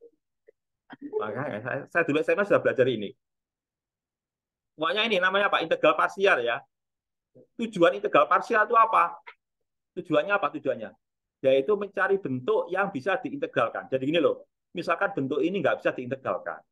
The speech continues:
Ini kan U D V. Maka saya balik, bukan U D V, tapi apa? V D U. Barangkali kalau dibalik bisa diintegralkan gitu loh. Ya, jadi tujuan integrasi parsial itu apa?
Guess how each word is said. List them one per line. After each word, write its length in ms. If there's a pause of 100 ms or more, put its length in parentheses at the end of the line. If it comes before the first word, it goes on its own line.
(1400)
Ini 160
kan 160
U 80
D 160
V. 60 (720)
Maka 240
saya 160
balik, 400
bukan 240
U 80
D 160
V, 80
tapi 240
apa? 240
V 60 (100)
D 80 (140)
U. 320 (480)
Barangkali 580
kalau 240
dibalik 400
bisa 220
diintegralkan 800
gitu 160
loh. 160 (1120)
Ya, 240 (720)
jadi 300
tujuan 420
integrasi 480
parsial 400
itu 80
apa? 400